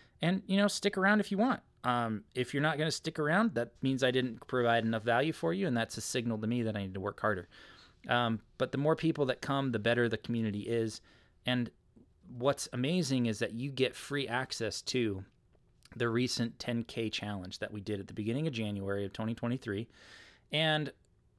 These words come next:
it's all recorded. So we did six, uh, hour and a half to two hour sessions,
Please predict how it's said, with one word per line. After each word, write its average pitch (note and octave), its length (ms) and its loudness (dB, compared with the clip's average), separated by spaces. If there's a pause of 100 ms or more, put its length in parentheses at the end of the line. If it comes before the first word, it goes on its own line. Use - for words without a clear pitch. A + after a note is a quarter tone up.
(180)
it's - 320 -4 (140)
all F3+ 240 10
recorded. G3+ 500 4
So - 120 0
we D3+ 80 2
did D3+ 140 -4
six, - 520 2 (160)
uh, A#2+ 240 2
hour D#3+ 140 8
and F3 80 6
a D3 40 4
half E3 260 4
to A#2+ 80 -4
two D#3+ 220 4
hour C#3+ 160 8
sessions, F3+ 580 -2